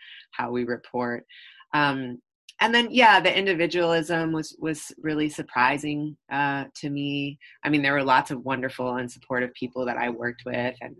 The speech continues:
you know, my mentor at W B E Z, Lynette Kalsness, is, like,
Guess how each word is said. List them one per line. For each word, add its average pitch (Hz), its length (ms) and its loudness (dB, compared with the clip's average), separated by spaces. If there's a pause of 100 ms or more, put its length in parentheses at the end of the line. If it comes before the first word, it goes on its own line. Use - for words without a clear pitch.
(120)
you 127 140 -8
know, 120 80 -10
my 127 160 -2
mentor 123 480 -4
at 123 120 -4
W 123 300 -6
B 123 80 -10
E 120 200 -8
Z, 120 260 -6
Lynette 120 320 -8 (140)
Kalsness, 120 600 -8
is, 123 160 -20
like, 127 180 -8